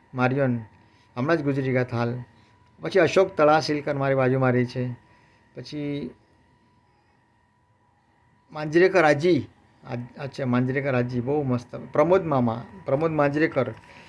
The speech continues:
એમના વાઇફ શ્રદ્ધા માંજરેકર, આચરેકર અમારી સોસાયટીમાં રહે છે, એમના વાઇફ આચરેકર વયની. પછી, અ, નિવેડકર, અ, નિવડકર કાકા, બહુ મસ્ત, બહુ જૂ-, બહુ જૂના હતા નિવેડકર કાકા, નાના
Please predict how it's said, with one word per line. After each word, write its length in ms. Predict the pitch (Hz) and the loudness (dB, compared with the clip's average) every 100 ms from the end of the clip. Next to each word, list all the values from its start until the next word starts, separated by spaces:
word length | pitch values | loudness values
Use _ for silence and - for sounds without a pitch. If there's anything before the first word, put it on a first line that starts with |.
| - 147 | -14 -6
એમના 220 | 160 165 | 0 2
વાઇફ 320 | 147 151 127 | 4 2 -2
શ્રદ્ધા 320 | 131 131 147 | -4 -2 -2
માંજરેકર, 600 | 143 131 127 127 127 127 - _ _ _ _ _ _ | 0 0 2 0 -2 -6 -12 _ _ _ _ _ _
આચરેકર 480 | 139 151 175 180 175 | -6 -2 2 4 4
અમારી 180 | 156 143 | 2 0
સોસાયટીમાં 500 | 135 131 139 135 131 | -2 -2 0 0 2
રહે 120 | 123 | 0
છે, 140 | 123 | -2
એમના 220 | 135 135 131 | -6 -2 2
વાઇફ 260 | 123 123 123 - - - | 2 2 -2 -16 -20 -8
આચરેકર 420 | 127 156 175 170 | -6 0 2 4
વયની. 360 | 156 156 156 156 - _ _ _ _ _ _ | 4 2 0 -8 -18 _ _ _ _ _ _
પછી, 420 | 151 170 170 - - - | -6 0 0 0 -10 -6
અ, 340 | 147 143 139 | 0 2 2
નિવેડકર, 600 | 135 139 147 170 165 165 | 2 0 4 4 4 0
અ, 440 | 147 - - 139 131 | -2 -10 0 2 2
નિવડકર 500 | 135 147 165 170 165 | 2 2 2 2 2
કાકા, 460 | 143 131 135 117 127 - - | 2 0 -2 -4 -8 -18 -12
બહુ 260 | 156 165 | 0 2
મસ્ત, 340 | 170 139 131 151 | 2 0 -2 -6
બહુ 220 | 143 160 | 0 0
જૂ-, 320 | 127 139 139 | 2 4 4
બહુ 200 | 131 156 | 2 -2
જૂના 300 | 135 131 123 | 0 2 2
હતા 160 | 120 127 | 2 2
નિવેડકર 400 | 123 131 131 123 | 2 2 0 -2
કાકા, 320 | 120 113 120 - _ _ _ _ _ - | -2 -6 -8 -10 _ _ _ _ _ -8
નાના 380 | 139 143 165 | -2 0 0